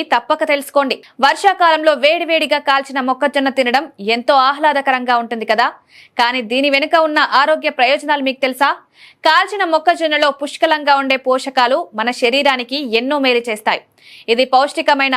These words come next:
ఆహారం మాత్రమే కాకుండా రుచికరమైన తినుబండారంగా కూడా ప్రసిద్ధి చెందింది.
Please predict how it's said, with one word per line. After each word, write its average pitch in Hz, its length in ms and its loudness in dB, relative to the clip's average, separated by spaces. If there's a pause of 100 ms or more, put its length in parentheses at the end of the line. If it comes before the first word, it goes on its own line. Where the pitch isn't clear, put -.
(100)
ఆహారం 269 360 -2
మాత్రమే 254 320 -2 (120)
కాకుండా 262 360 0 (400)
రుచికరమైన 320 580 0 (100)
తినుబండారంగా 277 680 0 (100)
కూడా 247 180 2 (100)
ప్రసిద్ధి 247 400 -4
చెందింది. 208 340 -4